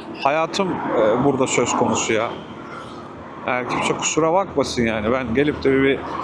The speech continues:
geri zekalı yüzünden gelip de bir kaza yapmak istemiyorum yani.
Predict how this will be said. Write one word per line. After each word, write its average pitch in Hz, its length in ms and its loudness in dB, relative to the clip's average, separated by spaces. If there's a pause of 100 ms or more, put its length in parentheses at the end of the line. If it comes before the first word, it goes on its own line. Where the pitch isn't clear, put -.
(300)
geri 147 200 4
zekalı 143 480 2
yüzünden 143 420 2
gelip 143 200 2
de 135 100 4
bir - 60 0 (100)
kaza 139 520 2 (140)
yapmak 123 340 0
istemiyorum 135 680 2
yani. 95 120 -6